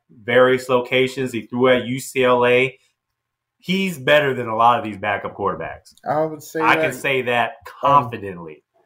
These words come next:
Speaker 2: on theory, yeah, but it's been five years since he faced a pass rush and some D Bs and some linebackers.
Speaker 1: That's fine. He, he,
Speaker 2: Some
Speaker 1: he's
Speaker 2: N F L
Speaker 1: not a
Speaker 2: defenses.
Speaker 1: stationary quarterback like a lot of these other quarterbacks.
Speaker 2: Oh, all right.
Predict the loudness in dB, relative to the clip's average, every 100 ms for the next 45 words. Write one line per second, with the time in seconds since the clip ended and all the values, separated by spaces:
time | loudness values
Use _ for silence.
0 | _ _ -2 0 0 -2 -2 -2 0 2
1 | 2 0 -2 -4 0 2 2 0 0 0
2 | 0 -6 -8 -6 -4 -6 -6 -2 -2 -2
3 | -8 -8 -10 -18 _ -12 -10 -8 -6 -6
4 | -6 -6 -8 -14 -10 -8 -6 -2 -2 -2
5 | -2 -4 -4 -12 _ -6 -6 -4 -4 -4
6 | -2 0 0 0 -2 -4 -2 -4 -4 -2
7 | -2 0 -2 0 -2 0 0 0 -2 -10
8 | -10 -12 -8 -4 0 2 2 2 0 0
9 | -2 -4 -4 -2 0 -2